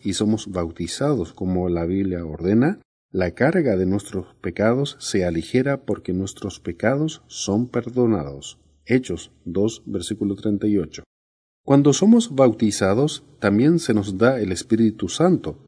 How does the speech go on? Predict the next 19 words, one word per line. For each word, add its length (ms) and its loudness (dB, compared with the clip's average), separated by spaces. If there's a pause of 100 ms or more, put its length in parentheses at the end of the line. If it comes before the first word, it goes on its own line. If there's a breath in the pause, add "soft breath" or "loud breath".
(300)
un 200 6
don 240 6
precioso 760 0
que 80 -4
asegura 460 2
que 100 -2
nos 240 -2
convertiremos 1040 0
en 220 -4
hijos 440 2
de 120 0
Dios 400 2
glorificados 1000 -2 (240 soft breath)
e 140 -6
inmortales. 920 -2 (420)
Romanos 580 -2
ocho, 340 0
versículo 460 -4
once, 500 0